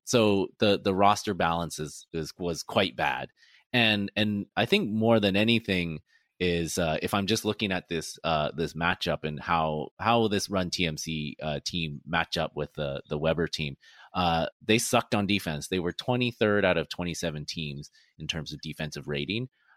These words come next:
Um, they were higher, of course. Um, they were, they were only s-, well, they were only sixth in offensive rating, um, which is, like, maybe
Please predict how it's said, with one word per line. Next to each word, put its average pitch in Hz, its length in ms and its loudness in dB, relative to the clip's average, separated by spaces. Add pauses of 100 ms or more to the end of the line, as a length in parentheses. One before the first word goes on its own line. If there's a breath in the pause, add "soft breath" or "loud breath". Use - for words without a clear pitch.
Um, 76 560 -2
they 101 140 6
were 107 1120 4
higher, 92 720 4
of 95 180 0
course. 87 480 0
Um, 82 500 -2
they 90 120 2
were, 82 420 0 (340)
they 104 120 2
were 107 180 2
only 180 200 0
s-, - 220 -6
well, 403 300 -2
they 220 80 0
were 240 120 2
only 240 200 2
sixth - 380 -2
in 113 120 2
offensive 92 500 2
rating, 78 380 -2 (360 soft breath)
um, 87 340 -2
which 113 220 -2
is, 127 200 0
like, 117 200 4
maybe 147 400 0